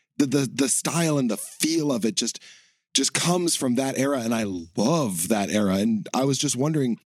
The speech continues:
was that something you were interested in at the same time? Um, did you ever read those? Did those? Yeah, yeah, that one. <laughs> Like, that could be Retief's sister.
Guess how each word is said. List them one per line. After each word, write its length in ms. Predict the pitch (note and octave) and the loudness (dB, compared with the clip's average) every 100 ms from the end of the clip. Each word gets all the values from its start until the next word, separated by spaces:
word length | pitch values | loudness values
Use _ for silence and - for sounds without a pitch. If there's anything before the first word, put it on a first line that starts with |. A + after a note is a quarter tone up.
| _ | _
was 140 | B2 B2 | 0 0
that 160 | D#3 E3 | 0 0
something 320 | F3+ E3+ C#3+ | -2 0 0
you 240 | A2 B2 G3 | 2 2 2
were 160 | D#3+ | 0
interested 480 | B2+ A#2+ A#2 - G#2 | 0 0 -2 -2 0
in 160 | G#2 G#2 | 0 0
at 100 | F#2 | -2
the 80 | G#2 | -2
same 280 | - A#2 G#2+ | 0 0 -2
time? 520 | B2+ B2+ F2 E2 - _ _ _ _ _ - | -2 -2 -2 -6 -12 _ _ _ _ _ -2
Um, 600 | G#2 G#2+ G#2 G2 F#2 F2+ F#2 | 2 2 2 2 2 0 -2
did 160 | A2+ | -2
you 100 | B2 | 0
ever 160 | A#2+ A2+ | 0 0
read 300 | G#2+ D#3+ D3+ | 0 -2 -2
those? 300 | A2+ G2+ F#2+ | -2 0 -2
Did 160 | - G#2 | -4 -2
those? 360 | A2 A2 - | 0 0 -2
Yeah, 280 | A#3+ F3+ C#3+ - | -2 -2 -4 -2
yeah, 240 | A3+ A#3+ | 0 0
that 220 | E3+ A#3+ | 0 0
one. 240 | E3 A#2 - _ _ _ _ | 0 -4 -8 _ _ _ _
<laughs> 260 | - - B2 _ D3+ - - - - - _ _ _ _ | -12 -4 -6 _ -4 -2 -4 -4 -2 -4 _ _ _ _
Like, 140 | - C#3 | 0 2
that 120 | F#3+ | 2
could 140 | B3 | 4
be 100 | F#3+ | 2
Retief's 380 | F#3 E3 - E3+ | 2 2 0 0
sister. 480 | - B3 - F#2 - | 0 -2 -2 -4 -6